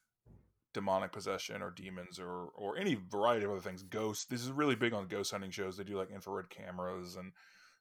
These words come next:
um, like, white noise recordings and things like that. Some of that same stuff kinda goes in with, with, um, with demons and possessions, and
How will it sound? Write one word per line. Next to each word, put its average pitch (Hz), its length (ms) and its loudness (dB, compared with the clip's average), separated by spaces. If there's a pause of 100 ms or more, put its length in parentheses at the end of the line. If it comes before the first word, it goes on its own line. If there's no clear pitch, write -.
um, - 460 -12 (680)
like, 98 240 -6 (840)
white 101 340 -4
noise 101 320 -4
recordings 101 460 -4
and 98 80 -14
things 98 200 -10
like 90 200 -4
that. 98 360 2
Some 123 200 -2
of 117 60 -2
that 98 160 0
same 101 240 -6
stuff - 280 -4
kinda 95 240 -4
goes 92 300 -6
in 92 160 -10
with, 95 280 -14
with, - 280 -12
um, 95 360 -10 (840)
with 104 160 -12
demons 98 320 -10
and 87 80 -14
possessions, 92 540 -8
and 95 200 -6